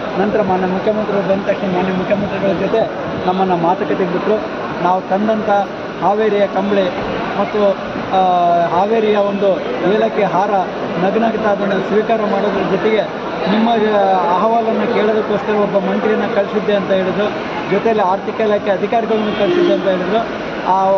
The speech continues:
ಅದನ್ನೆಲ್ಲ ನಾವು ಒಪ್ಕೊಂಡ ನಂತರ ಇದನ್ನು ಶೀಘ್ರದಲ್ಲೇ ನಾವು ಚರ್ಚೆ ಮಾಡಿಬಿಟ್ಟು ಒಂದು ಸಭೆಯನ್ನು ಏರ್ಪಡಿಸ್ತೀವಿ ಅಂತ ಹೇಳಿದ್ದಾರೆ. ಸರ್ಕಾರದ ಸಭೆಯನ್ನು ನಡೆಸ್ತಕ್ಕಂಥ ಒಂದು ವ್ಯವಸ್ಥೆಯನ್ನು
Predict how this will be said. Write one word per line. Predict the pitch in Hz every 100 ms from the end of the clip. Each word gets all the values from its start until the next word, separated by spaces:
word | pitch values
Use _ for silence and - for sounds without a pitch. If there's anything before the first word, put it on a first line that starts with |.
| 185
ಅದನ್ನೆಲ್ಲ | 185 208 202 196 226
ನಾವು | 226 202
ಒಪ್ಕೊಂಡ | 190 180 220 208
ನಂತರ | 202 202 220 190 - - -
ಇದನ್ನು | 185 202 196
ಶೀಘ್ರದಲ್ಲೇ | 175 208 220 226 214 208 214
ನಾವು | 190 185 180
ಚರ್ಚೆ | 190 - 226 214
ಮಾಡಿಬಿಟ್ಟು | 196 135 -
ಒಂದು | -
ಸಭೆಯನ್ನು | 165 180 214 202
ಏರ್ಪಡಿಸ್ತೀವಿ | 202 202 220 196 202 202
ಅಂತ | 190
ಹೇಳಿದ್ದಾರೆ. | 185 185 185 196 208 - 226 - -
ಸರ್ಕಾರದ | 190 208 226 220
ಸಭೆಯನ್ನು | 202 196 196 214 208 196
ನಡೆಸ್ತಕ್ಕಂಥ | 190 190 208 202 190
ಒಂದು | 196 190 185
ವ್ಯವಸ್ಥೆಯನ್ನು | 190 196 214 202 180 156 -